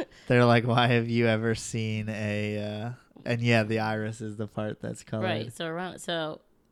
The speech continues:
Speaker 1: the lens, is the lens on top of the iris?
Speaker 2: I don't know, man. I just saw this lady took
Speaker 1: Why did you
Speaker 2: a,
Speaker 1: see
Speaker 2: a
Speaker 1: this?
Speaker 2: scalpel and cut around it and took it out.
Speaker 1: Why did you see this?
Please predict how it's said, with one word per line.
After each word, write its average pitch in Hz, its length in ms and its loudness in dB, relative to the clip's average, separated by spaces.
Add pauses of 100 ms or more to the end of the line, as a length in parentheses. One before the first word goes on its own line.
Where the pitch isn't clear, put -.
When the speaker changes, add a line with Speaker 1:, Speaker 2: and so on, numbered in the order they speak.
(300)
Speaker 1:
the 165 200 -2
lens, 165 400 -2
is 165 100 -8
the 151 140 -4
lens 170 320 -4
on 151 180 -6
top 170 480 -8
of 151 460 -12
the 151 260 -6 (400)
iris? 269 440 -10 (920)
Speaker 2:
I 117 60 -6
don't 104 180 -8
know, 107 240 -10
man. 110 300 -10
I 113 100 -12
just 120 240 -10
saw 120 300 -2
this 117 220 -6
lady 117 340 -2
took 113 380 -4 (140)
Speaker 1:
Why 170 300 -8
did 190 140 -6
you - 60 -
Speaker 2:
a, 117 200 4
Speaker 1:
see 165 220 -4
Speaker 2:
a 156 40 -6
Speaker 1:
this? 123 300 -6
Speaker 2:
scalpel 113 880 2
and 110 380 -2
cut 117 260 0
around 117 540 2
it 120 280 -2
and 117 200 -6
took - 240 -6
it 117 80 -4
out. 127 300 -2
Speaker 1:
Why 175 180 -6
did 175 200 -8
you 170 140 -12
see 160 260 -14
this? 135 400 -14